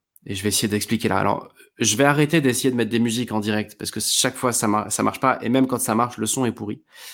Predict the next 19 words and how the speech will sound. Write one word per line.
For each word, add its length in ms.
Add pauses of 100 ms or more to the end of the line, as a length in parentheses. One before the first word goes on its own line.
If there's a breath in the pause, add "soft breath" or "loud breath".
(140 loud breath)
Donc, 240
seuls 500
les 280
auditeurs 320
en 100
replay, 680
euh, 220 (100)
auront 360
accès 340
aux 40
petites 220
musiques, 240
mais 160 (320 loud breath)
pour 140
moi, 180
ici, 460
j'ai 220
envie 240
de 280